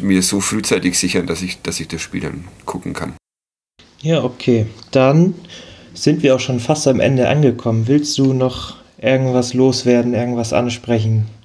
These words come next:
Speaker 2: Hast du noch irgendwas auf der Seele?
Speaker 1: Nee, eigentlich wollte ich nur einmal Pauli sagen, ohne Sankt.
Speaker 2: <laughs>
Speaker 1: Äh, hätte ich jetzt hiermit getan. Ich hoffe, du schneidest das nicht weg. Äh, ja, das war's.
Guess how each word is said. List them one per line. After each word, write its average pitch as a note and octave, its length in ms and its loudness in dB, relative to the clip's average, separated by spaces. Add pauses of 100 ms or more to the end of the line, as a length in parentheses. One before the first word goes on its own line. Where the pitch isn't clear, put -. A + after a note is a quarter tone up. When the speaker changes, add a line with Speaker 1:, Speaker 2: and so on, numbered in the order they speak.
Speaker 2:
Hast B2 200 -2
du B2 40 -2
noch A#2 100 2
irgendwas A#2+ 300 2
auf A2 100 2
der A#2+ 160 2
Seele? A#2 440 2 (960)
Speaker 1:
Nee, A2+ 240 0 (260)
eigentlich C#3 480 -2 (180)
wollte G#2+ 240 0
ich G#2 60 -8
nur G#2+ 160 2
einmal G#2 240 0
Pauli G2 400 0
sagen, B2+ 400 -2
ohne F#2 280 -2
Sankt. F#2 440 -6
Speaker 2:
<laughs> - 100 2 (320)
Speaker 1:
Äh, F2 500 -4
hätte G2 140 -4
ich G2 60 -6
jetzt G2+ 140 -2
hiermit A2 300 -4
getan. G2 380 -2 (140)
Ich - 100 -4
hoffe, G#2+ 180 -2
du G2+ 100 -2
schneidest F#2+ 440 -2
das F#2+ 120 -4
nicht F2+ 200 -6
weg. F2+ 180 -4 (500)
Äh, E2+ 480 -2 (300)
ja, F2+ 220 0
das A#2 200 -6
war's. D#2+ 320 -2